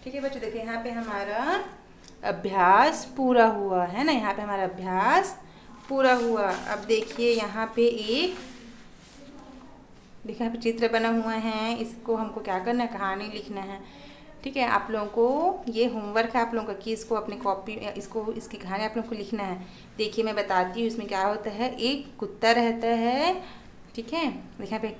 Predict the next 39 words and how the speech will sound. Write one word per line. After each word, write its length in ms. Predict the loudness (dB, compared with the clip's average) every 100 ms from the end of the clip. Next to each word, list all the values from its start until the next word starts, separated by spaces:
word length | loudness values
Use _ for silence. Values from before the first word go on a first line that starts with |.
| -2
क्या 180 | 2 2
दिया 220 | 2 4
है, 80 | 4
एक 140 | 4
कुत्ता 300 | -2 -8 0 2
है 440 | 4 4 2 0 -6 -16 -14
जो 140 | 4 6
एक 140 | 6
रोटी 300 | 4 0 -2
के 120 | -2
टुकड़े 320 | -4 -4 -2 -2
को 220 | 0 0
देखा, 320 | 2 0 0
एक 140 | -4 -2
रोटी 260 | -2 -2 -2
को 140 | -2
देखा 320 | 2 0 2
है, 220 | 0 2 2
हैं, 220 | 2 4
देख 200 | 2 2
रहे 120 | 0
हैं। 300 | 0 -4 -8 -16 -20 -6
अब 160 | -4 -2
देखिए, 380 | -4 -6 -8 -6
एक 220 | -6 -8
कुत्ता 260 | -6 -2 0
क्या 140 | 0 0
करता 240 | 0 0
है, 100 | 0
इस 220 | 0 -6
रोटी 280 | -2 -2 0
के 80 | -2
टुकड़े 340 | -2 -4 -4 -2
को 240 | 2 2
पकड़ता 540 | 2 -2 -2 -2 -2 -2
है 160 | 0 0
और 500 | 2 4 6 4 0 -10 -16 -14
उसको 240 | -12 -2 0
लेके 460 | 2 0 0 0